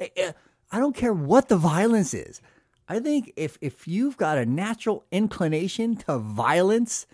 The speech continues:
um, against a dom-, a me-, domestic partner or your children or anybody, you shouldn't have a gun. Uh, but for the G O P, they said,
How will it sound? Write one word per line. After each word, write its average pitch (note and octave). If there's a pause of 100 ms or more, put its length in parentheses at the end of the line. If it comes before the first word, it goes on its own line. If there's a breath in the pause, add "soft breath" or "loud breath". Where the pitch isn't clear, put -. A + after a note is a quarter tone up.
(400 soft breath)
um, C3 (140)
against C3+
a G2+
dom-, G#2+
a A2+
me-, B2+
domestic F3+
partner G3
or A#2+
your F#2
children G3
or C#3
anybody, B2+ (360 loud breath)
you C4+
shouldn't G3
have A2
a F3
gun. E3+ (420 soft breath)
Uh, B2+
but F3
for F#3+
the C3+
G E3
O F3
P, F#3+
they D3
said, A#2